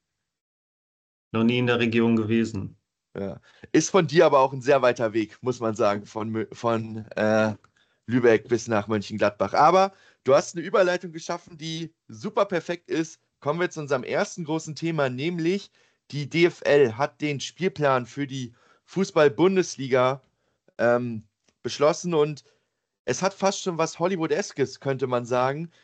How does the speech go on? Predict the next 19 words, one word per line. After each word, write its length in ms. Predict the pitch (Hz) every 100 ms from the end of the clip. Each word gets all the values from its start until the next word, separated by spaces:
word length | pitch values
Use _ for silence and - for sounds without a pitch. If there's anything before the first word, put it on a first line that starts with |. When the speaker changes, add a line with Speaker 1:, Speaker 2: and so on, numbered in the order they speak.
| _ _
Speaker 2:
dass 340 | 135 139 - -
der 180 | 143
H 180 | 139 156
S 120 | 185
V 220 | - 180 180
gegen 260 | 170 156
den 220 | 151 233
Verein 320 | 285 214 175 180
startet, 600 | - 175 202 202 220 - _ _ _
gegen 200 | 151 160
den 160 | 151 202
es 200 | 202 139
damals 480 | 135 180 208 208 -
geendet 380 | 160 175 170 -
ist, 260 | 147 -
nämlich 380 | 135 156 170 -
gegen 360 | 160 160 160 135
Borussia 400 | 139 165 160 151
Mönchengladbach. 760 | 143 139 127 135 - 147 135